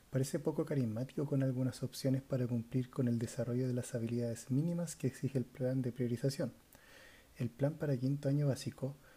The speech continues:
otorga seis objetivos, de los cuales la mitad corresponde al primer nivel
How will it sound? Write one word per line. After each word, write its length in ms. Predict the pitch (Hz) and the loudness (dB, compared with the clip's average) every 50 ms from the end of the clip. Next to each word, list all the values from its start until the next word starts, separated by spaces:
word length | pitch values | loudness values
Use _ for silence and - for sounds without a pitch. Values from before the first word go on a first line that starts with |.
| - - - - | -20 -10 -6 -6
otorga 400 | 127 - 143 143 139 127 120 - | -2 0 2 2 4 2 2 0
seis 240 | - 170 147 147 | -2 -4 -2 -2
objetivos, 680 | - 180 - - 175 - 147 123 - - - - - - - - - - - - - - - | -4 -4 -2 -4 -2 0 -2 -2 -2 -4 -12 -18 -20 -20 -20 -20 -20 -20 -20 -20 -16 -6 -4
de 80 | 127 | -2
los 100 | 110 110 | -2 -2
cuales 320 | - - - 127 127 131 127 | -4 -2 0 2 2 2 2
la 80 | 123 | 2
mitad 320 | 117 113 113 113 - 143 160 - | 2 0 0 0 -2 -2 -2 -4
corresponde 600 | - - 139 131 117 - - - 131 127 127 139 | -6 -4 -4 -4 -6 -4 -2 0 2 2 2 0
al 60 | 139 | 0
primer 320 | - 127 117 123 127 127 | 0 2 2 2 2 0
nivel 320 | 143 165 160 143 143 160 | 0 0 0 0 0 0